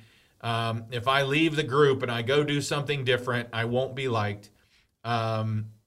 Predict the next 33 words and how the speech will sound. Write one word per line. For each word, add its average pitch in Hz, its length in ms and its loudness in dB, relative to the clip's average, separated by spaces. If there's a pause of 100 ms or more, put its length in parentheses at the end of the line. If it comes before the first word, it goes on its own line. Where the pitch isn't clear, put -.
(240)
you 139 100 -6
know, 123 280 -2
if 131 200 -6
you're 147 100 2
just 165 240 2
worrying 160 320 4
about 131 260 2
being 139 200 -2
liked, 117 500 -2 (420)
then 127 380 0
you're 127 240 -2
gonna 131 160 0
have 131 140 2
a 117 60 2
hard 131 240 4
time 135 280 2
in 107 120 0
business, 104 680 -4
uh, 110 400 0
because 110 360 -2
there 127 200 4
have 117 160 2
been 120 160 -2
several 165 380 6
times 139 440 4
in 131 140 -6
business 107 520 0 (420)
that 117 120 0
I 135 80 4
have 135 200 2
not 147 280 2
been 139 180 0
liked. 127 480 -4